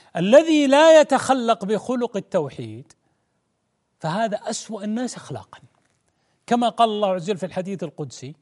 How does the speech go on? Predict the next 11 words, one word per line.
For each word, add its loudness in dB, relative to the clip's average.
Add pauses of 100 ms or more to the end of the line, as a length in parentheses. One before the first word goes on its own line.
(600)
"أخلق -4
ويعبد -4
غيري -2 (580)
وأرزق 0
ويشكر -2
غيري". 2 (580)
هل 0
هذا 2
إلا -4
سوء -8
الخلق؟ -10